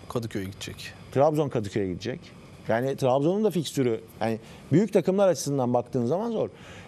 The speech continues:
Speaker 2: Yani dün burada konuştuk, Mehmet Ayan'la konuştuk. Fenerbahçe'nin ilk beş maçı var. Çok zor ilk beş maç. Yani ilk beş maçta Fenerbahçe beş puan çıkartırsa,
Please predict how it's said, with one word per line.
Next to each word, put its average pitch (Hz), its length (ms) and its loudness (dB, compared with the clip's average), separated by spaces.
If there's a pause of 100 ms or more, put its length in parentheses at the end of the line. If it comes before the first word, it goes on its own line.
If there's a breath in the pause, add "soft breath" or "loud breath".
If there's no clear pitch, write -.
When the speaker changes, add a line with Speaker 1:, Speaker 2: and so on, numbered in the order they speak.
(100)
Speaker 2:
Yani 123 180 2
dün 160 160 4
burada 175 200 4
konuştuk, 185 480 -2
Mehmet 139 260 0
Ayan'la 170 300 2
konuştuk. 117 320 -4
Fenerbahçe'nin 147 480 0
ilk 143 220 -4
beş 190 160 2
maçı 185 220 0
var. 180 240 2 (680)
Çok 127 200 2
zor 190 140 6
ilk 190 180 2
beş 208 200 2
maç. - 340 -4 (1400)
Yani 113 160 -2
ilk 147 220 0
beş 196 180 4
maçta 185 260 2
Fenerbahçe 180 500 2
beş 202 200 2
puan 180 200 2
çıkartırsa, 175 760 2